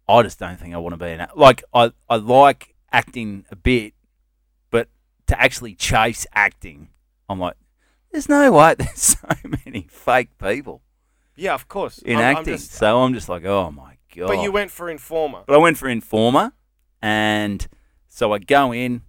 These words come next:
Speaker 1: Oh, well, first you go in, you sign on, and then you gotta fill out all your details, your measurements, which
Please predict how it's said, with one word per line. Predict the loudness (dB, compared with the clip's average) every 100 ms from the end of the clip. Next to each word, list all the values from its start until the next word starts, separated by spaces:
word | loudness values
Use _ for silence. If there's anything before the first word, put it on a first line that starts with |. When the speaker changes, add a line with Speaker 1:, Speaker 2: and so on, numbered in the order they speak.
| _ -8
Speaker 1:
Oh, | -8
well, | -8
first | 2 4 4
you | 0
go | -2 0
in, | -2 -4 -10
you | -20
sign | -8 0 0 2
on, | 0 -2 -6
and | -10
then | -10
you | -8
gotta | -10
fill | -10 -8 -6
out | -4 -6
all | -10 -12
your | -12 -14 _
details, | -6 -6 -8 -10 -10
your | -8
measurements, | -8 -6 -6 -8 -12
which | -18 -20 -20